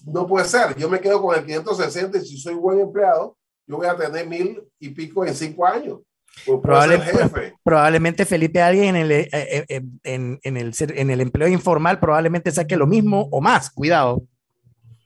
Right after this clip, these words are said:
Speaker 1: Bueno, ese es otro problema. O sea, si el Estado, eh, eh, genera el impuesto. Yo, yo una, eh, así que ya que estamos echando cuentos, yo me encontré un Uber a un muchacho,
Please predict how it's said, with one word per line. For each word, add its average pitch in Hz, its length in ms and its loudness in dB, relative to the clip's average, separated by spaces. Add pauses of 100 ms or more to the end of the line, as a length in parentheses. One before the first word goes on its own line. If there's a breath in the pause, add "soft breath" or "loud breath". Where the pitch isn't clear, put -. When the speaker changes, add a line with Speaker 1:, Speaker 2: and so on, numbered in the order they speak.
(160)
Speaker 1:
Bueno, 156 320 0
ese 185 220 -2
es 185 60 -2
otro 185 360 0
problema. 202 520 2
O - 20 -4
sea, 143 180 -2
si 151 120 -8
el 147 100 -10
Estado, 170 640 -2 (360)
eh, 135 340 -4
eh, 127 140 -4
genera 147 400 -2
el 156 120 -4
impuesto. 143 440 -6
Yo, 196 120 0 (320)
yo 208 220 -8
una, 202 360 -2
eh, 135 260 -2
así 139 260 -6
que - 100 -20
ya 175 140 -4
que 190 80 -4
estamos 185 260 -2
echando 175 320 -4
cuentos, 147 300 -8
yo 180 100 -8
me 202 100 -4
encontré 160 360 -6
un 190 120 2
Uber 190 380 2
a 156 60 -4
un 175 80 -8
muchacho, 151 500 -4